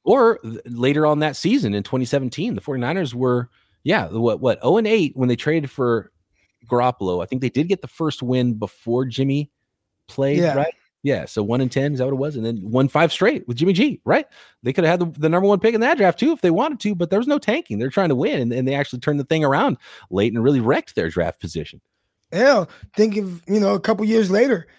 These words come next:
Speaker 2: uh, just what, two thousand twenty, where I'm looking at, I'm like, "Stop winning." Now,
Speaker 1: <laughs>
Speaker 2: again,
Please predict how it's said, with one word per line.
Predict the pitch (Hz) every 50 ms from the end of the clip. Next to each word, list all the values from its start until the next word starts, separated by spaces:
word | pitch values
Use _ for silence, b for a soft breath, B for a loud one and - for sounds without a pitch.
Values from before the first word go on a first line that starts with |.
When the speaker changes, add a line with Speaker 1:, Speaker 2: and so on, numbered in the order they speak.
| b b b b
Speaker 2:
uh, | - 180 190 180
just | 165 151 185 208 202 - 190
what, | 196 180 -
two | - - 214
thousand | 180 220 208 214 208 208 170
twenty, | - 196 240 269 277 233 170 - _ _ _ _ _ _ _ _ _ _ _ -
where | 170 165 170 190 208 202 190 190 185 175 147 - _ _ _ _ -
I'm | 151 170 220 254
looking | 247 214 190 180
at, | 185
I'm | 190 196
like, | 190 185 165 160 - -
"Stop | - - - 185 180 202 202 - -
winning." | 202 240 262 285 269 226 165 135 - _ -
Now, | 170 226 226 196
Speaker 1:
<laughs> |
Speaker 2:
again, | 240 226 247 202 156 131